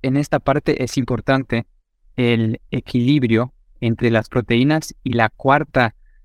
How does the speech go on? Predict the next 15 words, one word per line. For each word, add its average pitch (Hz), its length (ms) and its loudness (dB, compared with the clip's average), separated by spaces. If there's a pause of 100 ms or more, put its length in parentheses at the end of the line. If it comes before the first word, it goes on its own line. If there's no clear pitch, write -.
(120)
categoría, 117 760 0
que 117 220 -2
es 104 120 -4
de 113 240 0 (340)
carbohidratos. 113 760 -2 (400)
Y 123 160 2
los 123 400 2
carbohidratos 123 840 0 (260)
po-, 127 180 2
podemos 127 400 0
pensar 120 360 0
como 120 380 0 (480)
en, 113 640 0 (380)
en 113 280 -2 (580)
pequeñas 131 800 0